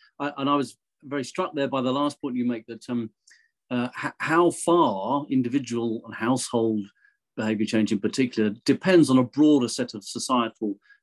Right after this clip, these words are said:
commitments, a sense of social purpose societally, and how far that is imperiled by ideological division over action on climate change, and how far,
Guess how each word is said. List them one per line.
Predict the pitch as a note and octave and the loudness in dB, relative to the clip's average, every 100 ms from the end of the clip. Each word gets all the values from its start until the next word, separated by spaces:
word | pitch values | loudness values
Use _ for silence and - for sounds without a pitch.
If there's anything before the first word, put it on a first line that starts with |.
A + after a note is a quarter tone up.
| - | 2
commitments, | B2+ - A2+ G#2 | 4 4 -4 -6
a | |
sense | A2+ C3 A#2 | 0 2 2
of | G#2+ | -2
social | - - A2+ A#2+ | -2 0 0 -2
purpose | - A2 G2 G#2 A#2+ | -2 -4 -2 -6 -4
societally, | - E3 B2+ G#2 G#2+ G#2+ _ _ - | 2 2 2 0 0 -2 _ _ -6
and | A2 | -2
how | A#2 | -2
far | - A2 | -2 -2
that | A2+ G#2+ | -2 -2
is | A#2+ A2 | -2 0
imperiled | A#2 A2+ - G3+ A2+ G#2+ E3 - _ _ _ | -2 -4 -4 -2 -2 -2 -4 -4 _ _ _
by | A#2+ A#2+ | -8 -6
ideological | A#2+ A#2+ A#2+ A#2+ A#2 - G#2+ | -4 -2 -2 -2 -4 -6 -6
division | G2+ G2 F#2 F#2 F2 | -6 -6 -6 -8 -8
over | G2 G2 G2 F#2+ F#2+ _ - | -4 -2 -2 -6 -6 _ -8
action | G#2+ - - G2 F#2 _ _ - | -8 -6 -2 -2 -2 _ _ -4
on | F#2+ | -4
climate | - G2 G2 | 2 2 2
change, | - G2 G2+ - | -2 -4 -4 -6
and | A#2+ | -6
how | G#2+ G#2+ | -4 -4
far, | - G#2+ G2+ | -2 0 0